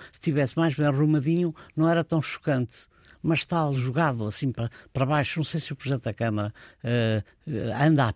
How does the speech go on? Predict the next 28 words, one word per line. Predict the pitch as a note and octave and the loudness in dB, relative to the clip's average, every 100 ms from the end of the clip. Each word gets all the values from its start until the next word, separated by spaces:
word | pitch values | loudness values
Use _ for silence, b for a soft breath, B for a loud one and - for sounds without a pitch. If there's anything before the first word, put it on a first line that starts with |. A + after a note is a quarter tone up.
| _ | _
pé | C#3 A#2 - _ | 0 0 -4 _
na | A2+ | -4
Baixa | G#2+ G2+ - | -2 -2 -4
de | G2+ | -6
Lisboa, | G#2 G2+ A2 A#2 - - G#2 G2 B - | -4 -4 -6 -6 -8 -12 -14 -14 B -6
eh, | B2 G#2+ | -4 -2
mas, | C3 C3+ A#2+ B2+ | 0 0 -2 -4
eh, | B2+ B2 A#2+ B B - | -2 -2 -4 B B -10
o, | A#2+ - | -6 -4
até | E3+ G#3 F#3 | 0 2 4
é | E3+ | 2
pela | E3 E3+ | 0 0
estética, | D#3 - D#3 D3 - C3+ C3+ C3 b b _ | -2 0 0 0 -4 -6 -6 -6 b b _
eh, | B2 B2+ G2+ | -2 0 0
aquilo | C3+ - C#3+ C#3 | 0 0 0 0
é | |
desconfortável. | - - A#2+ - G2+ C2 - - B B B B | -2 -6 -8 -6 -8 -8 -12 -20 B B B B
E | - F3+ F#3 F#3 F3 F3 - _ _ - - | -2 2 4 2 0 -4 -10 _ _ -20 -10
depois, | C#3 D#3 - E3 C3+ A2+ F2 - - | -6 -4 2 4 6 4 0 -4 -4
eh, | A2 G#2 G2 b b - | -2 -2 -4 b b -12
eh, | G#2 A2 A2 G#2 - G#2+ G#2 | -6 -4 -4 -6 -10 -10 -4
achei | C3+ - B2+ | -2 0 0
que | G2+ | -2
tinha | - G#2+ G#2 G2 | -6 -4 -2 -4
que | - A2 | -6 -6
fazer | - G2+ F#2+ F2 | -4 -4 -2 -4
outra | G2+ A#2+ | -4 -6
coisa | C3+ C3+ C#3+ F3 | -2 -2 -2 -8